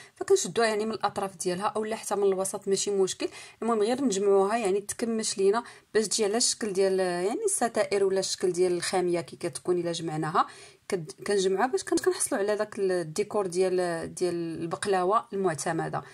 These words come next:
تقطع لكم البنات ولا تعوج، ماشي مشكل، حاولوا تقدوها يعني غير بيديكم ودهنوا هكا، آه، شي طاوه ب-، بالزبده. انا صراحه كانت عندي واحد اللاطه شويه كبيره على هادي، وكانت عندي هادي صغيره، يعني نورمالمون، آه، خاصني شي وحده،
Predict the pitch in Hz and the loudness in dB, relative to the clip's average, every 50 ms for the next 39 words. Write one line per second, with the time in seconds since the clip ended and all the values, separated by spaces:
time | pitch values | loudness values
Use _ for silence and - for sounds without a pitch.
0 | - - - - - - 190 175 190 214 - - 202 196 196 185 170 160 180 185 | -16 -16 -14 -12 -8 -6 -4 -2 -2 -2 0 2 2 4 4 2 2 2 0 0
1 | 180 170 - 180 175 180 - - 156 175 208 220 214 214 196 185 185 180 - 185 | 0 0 -2 -2 -2 -4 -4 -4 -4 -2 -2 -2 -4 -2 0 -2 -2 -2 -2 -4
2 | 180 175 170 - - 247 254 254 - - - - - - - 208 202 196 202 202 | -2 -2 -4 -4 -4 -6 -6 -6 -8 -16 -18 -18 -10 -4 0 2 2 2 2 0
3 | - - - 185 156 - 185 180 185 180 185 - 175 175 170 175 185 214 214 190 | -2 -2 -4 -4 -2 0 -2 0 0 0 -2 -2 -2 -2 0 0 0 0 0 -2
4 | 202 175 147 - 175 - - 240 269 302 - - - _ _ _ - 208 180 160 | -4 -4 -2 -4 -4 -2 0 -2 -2 -2 -6 -18 -20 _ _ _ -6 -4 -4 -4
5 | 156 - 175 180 190 190 185 180 180 - 196 190 - - - 180 180 175 170 170 | -2 -4 -2 0 2 2 2 0 -2 -2 -4 -4 -4 -4 -6 -4 -2 -2 -2 -2
6 | 170 165 - 214 190 - 190 180 185 180 175 170 175 175 170 165 165 160 175 185 | -2 -4 -4 -4 -2 0 0 0 0 0 -2 -2 -4 -4 -2 -2 -4 -4 -4 -2
7 | 175 170 156 160 214 240 262 - - - - _ _ - 190 190 190 - 202 196 | -2 -4 -4 -2 -2 -4 -4 -4 -14 -20 -20 _ _ 2 2 2 4 2 0 0
8 | 190 202 190 196 202 190 185 175 165 175 175 180 190 185 190 190 - 175 196 190 | 0 -2 -4 -2 -2 -4 -2 -2 -4 -4 -2 0 2 0 0 0 -4 -6 -2 -2
9 | 185 180 165 - 175 175 - - - - - 185 185 175 - - 170 190 233 262 | -2 0 0 -2 -2 -4 -4 -6 -10 -8 -4 -2 -2 -2 -2 -4 -4 -2 0 0
10 | 277 226 185 165 170 170 170 156 156 156 160 226 330 370 - - - - - - | 0 0 0 0 -2 -2 -2 -2 -4 -4 -4 -4 -4 -4 -6 -10 -18 -20 -14 -10
11 | - 190 - - 233 202 - 180 190 196 214 208 196 185 185 185 - 180 185 175 | -8 -4 -2 -2 -2 0 2 2 2 2 2 2 0 0 0 -2 0 0 0 0
12 | 165 156 147 - - - - _ - 180 175 190 202 196 202 196 190 185 185 185 | 0 -2 -4 -8 -14 -20 -14 _ -2 0 2 2 2 2 4 4 4 4 4 2
13 | 185 185 196 233 240 247 - - 180 180 175 175 - 202 190 - 208 196 - 202 | 2 2 0 0 -2 -2 -2 -2 -2 -2 -2 -2 -2 -2 -2 0 0 0 -2 -2
14 | 202 190 - 180 - 202 180 | -4 -4 -2 0 0 0 0